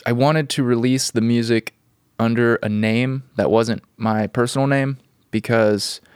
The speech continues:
John O'Halloran, it just isn't one of those names that sounds like a thing, you know, like, um, like, uh, Mars Jackson or something. Like, that name is a great name just to use as your artist name.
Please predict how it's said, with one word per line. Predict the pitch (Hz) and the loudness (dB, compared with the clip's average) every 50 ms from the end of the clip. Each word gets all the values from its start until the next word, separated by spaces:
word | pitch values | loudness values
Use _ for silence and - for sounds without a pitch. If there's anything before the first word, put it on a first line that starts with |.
| - _ _ _ _ _ _ _ _ _ _ _ _ _ _ _ _ _ - - | -20 _ _ _ _ _ _ _ _ _ _ _ _ _ _ _ _ _ -10 -6
John | 110 113 120 127 127 131 139 | -4 0 2 2 2 2 2
O'Halloran, | 139 127 120 120 117 117 113 117 117 117 117 117 117 117 117 117 113 107 _ _ _ _ _ _ _ _ _ _ - | 0 0 0 0 0 2 2 2 2 2 0 0 0 -2 -2 -2 -4 -6 _ _ _ _ _ _ _ _ _ _ -4
it | - 143 | -2 0
just | 190 208 - - | 0 0 0 0
isn't | 220 202 208 185 | 0 2 2 0
one | 180 190 | 2 0
of | 185 170 | 2 2
those | 165 156 139 | 2 0 2
names | 135 131 127 131 131 135 135 135 127 | 0 0 2 2 2 0 0 -2 -2
that | - 101 85 - | -2 -2 -2 -2
sounds | - - 123 120 123 123 120 | 0 0 0 0 0 0 0
like | 120 117 - | 0 0 -2
a | - | -4
thing, | - - - 117 117 120 120 123 123 127 _ _ _ _ _ _ _ _ _ _ _ _ _ _ _ _ _ | -8 -2 0 0 0 0 0 -2 -6 -8 _ _ _ _ _ _ _ _ _ _ _ _ _ _ _ _ _
you | - - 117 | -4 -2 0
know, | 117 117 117 113 117 127 - | 2 2 2 0 -2 -6 -4
like, | - 107 98 101 - - | -2 0 0 0 -2 -2
um, | 101 101 95 87 90 104 113 - _ _ _ _ _ _ _ _ _ _ _ _ _ _ _ _ _ _ _ _ _ _ _ _ _ - | -4 -4 -4 -4 -6 -8 -8 -10 _ _ _ _ _ _ _ _ _ _ _ _ _ _ _ _ _ _ _ _ _ _ _ _ _ -8
like, | - - 101 - - - | -6 -6 -6 -4 -4 -4
uh, | 104 101 101 98 90 82 92 107 120 123 - _ _ _ _ _ _ _ _ _ _ _ _ _ _ _ - | -2 -2 -2 -4 -6 -6 -8 -8 -10 -12 -18 _ _ _ _ _ _ _ _ _ _ _ _ _ _ _ -4
Mars | 113 113 110 104 107 | -2 0 0 0 -2
Jackson | - - 110 104 107 104 - - - 98 92 | -2 -2 -2 -2 -2 -4 -8 -6 -6 -6 -4
or | 101 | -6
something. | 107 - - 104 - - - | -6 -6 -6 -6 -6 -6 -6
Like, | - - - - | -6 -8 -4 2
that | - 139 143 - - | 2 2 2 2 2
name | 127 117 107 104 104 101 104 107 _ _ _ _ _ _ - | 0 0 0 0 0 -2 -2 -4 _ _ _ _ _ _ -12
is | - 110 | -8 -8
a | 107 | -4
great | 104 113 120 113 - | 2 4 2 2 2
name | - 113 107 104 101 101 | 0 -2 0 0 -2 -4
just | - - 104 101 - | -4 -6 -10 -10 -8
to | - 104 | -6 -4
use | 98 101 107 107 98 98 101 | -2 0 0 0 0 -2 -4
as | 95 95 101 107 | -6 -6 -6 -6
your | - - | -6 -6
artist | - 98 95 92 95 - - | -4 -4 -4 -4 -6 -6 -6
name. | 90 82 82 - 107 | -6 -6 -6 -8 -10